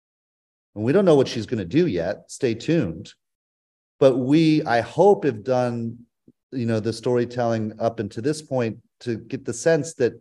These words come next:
being married at fifteenth to, uh, fifteen years old to Perrin maybe wasn't her favorite thing in the world. And now she's being asked to consider sacrificing her daughter to the same tradition for the greater good.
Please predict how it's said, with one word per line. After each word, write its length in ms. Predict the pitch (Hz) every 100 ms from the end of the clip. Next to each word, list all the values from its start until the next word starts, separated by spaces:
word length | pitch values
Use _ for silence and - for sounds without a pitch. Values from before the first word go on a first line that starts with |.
| -
being 220 | 135 123
married 320 | 117 127 131 117
at 120 | 117
fifteenth 520 | 131 - - 147 -
to, 180 | - 110 _ -
uh, 160 | 113 110
fifteen 340 | 135 131 123
years 160 | 117 113
old 160 | 127
to 80 | 107
Perrin 500 | - 139 151 117 110
maybe 300 | 113 117 131
wasn't 520 | 117 110 110 117 107 - _ _
her 120 | 117
favorite 400 | - 120 101 85
thing 220 | 156 208
in 80 | 170
the 80 | 98
world. 420 | 87 76 67 - _ _ _ _ _ _ _ _
And 160 | 117 123
now 220 | 131 147
she's 240 | 147 139
being 180 | 110 139
asked 220 | 131 127
to 80 | 123
consider 840 | - 113 113 147 165 170 120 - -
sacrificing 800 | - 135 123 127 135 135 131 135
her 120 | 120
daughter 420 | 110 117 113 131 127
to 140 | 117
the 100 | 110
same 320 | - 123 123
tradition 560 | - 120 143 - 76 67 _ _ _ _ _ _ _ _ _
for 80 | 123
the 140 | 113
greater 240 | 120 113 104
good. 360 | 117 95 -